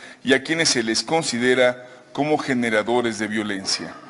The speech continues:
En continuación a dichas indagatorias, las cuales han sido coordinadas por la Coordinación General de Investigación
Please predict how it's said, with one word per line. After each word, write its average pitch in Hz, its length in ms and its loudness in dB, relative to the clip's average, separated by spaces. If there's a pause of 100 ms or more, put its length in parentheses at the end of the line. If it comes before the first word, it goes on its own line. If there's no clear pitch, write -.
(640)
En 131 140 2
continuación 135 560 2
a 143 80 4
dichas 139 320 -2
indagatorias, 120 880 2
las 113 200 -2
cuales 147 340 2
han 139 100 4
sido 139 320 -2
coordinadas 139 680 0
por 113 180 -2
la 117 140 0
Coordinación 123 480 -2
General 135 360 4
de 139 100 -2
Investigación 135 880 0